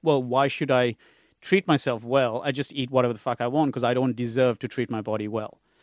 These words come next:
And that, breaking that cycle has been the key factor. So now I'll still, man, if anyone, uh,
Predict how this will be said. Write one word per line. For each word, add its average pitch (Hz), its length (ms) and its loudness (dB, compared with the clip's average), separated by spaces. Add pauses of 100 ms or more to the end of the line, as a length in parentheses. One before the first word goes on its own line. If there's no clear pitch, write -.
(240)
And 123 380 0
that, 147 240 4 (240)
breaking 165 480 4
that 135 320 2
cycle 165 640 -4 (100)
has 127 200 -4
been 123 240 -2
the 113 80 -6
key 127 180 -6
factor. 113 300 -6
So 143 120 -6
now 180 340 2
I'll 160 120 4
still, 277 380 -4 (440)
man, 247 200 2 (480)
if 233 180 -4
anyone, 254 460 4 (260)
uh, 190 80 2